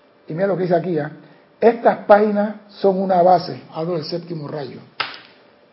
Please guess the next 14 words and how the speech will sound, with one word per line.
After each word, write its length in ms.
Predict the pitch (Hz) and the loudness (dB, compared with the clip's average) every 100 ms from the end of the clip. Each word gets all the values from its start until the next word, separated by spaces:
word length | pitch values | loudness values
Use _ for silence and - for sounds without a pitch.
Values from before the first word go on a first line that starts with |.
| _ _ _ | _ _ _
Estas 420 | 196 220 220 - - | 0 4 4 4 6
páginas 540 | 208 190 175 190 262 - - _ _ _ _ _ _ _ _ _ _ _ | 4 4 -2 -4 -8 -14 -20 _ _ _ _ _ _ _ _ _ _ _
son 260 | - 190 202 | -2 0 2
una 200 | 202 190 | 4 6
base. 300 | 190 185 180 | 6 4 0
Igualmente 540 | 151 185 190 202 202 | 2 2 2 0 -2
sirven 400 | 170 214 214 214 | -2 -2 0 0
como 200 | 202 185 | 0 -2
invitación 680 | 180 170 175 170 165 220 220 | -2 -2 -2 -2 0 0 2
a 60 | 190 | 0
aquellas 400 | - 220 214 180 | 0 0 0 -2
corrientes 540 | 190 170 214 220 202 | -2 0 2 0 0
de 140 | 175 185 | 0 2
vida 480 | 269 254 247 247 | 2 4 2 0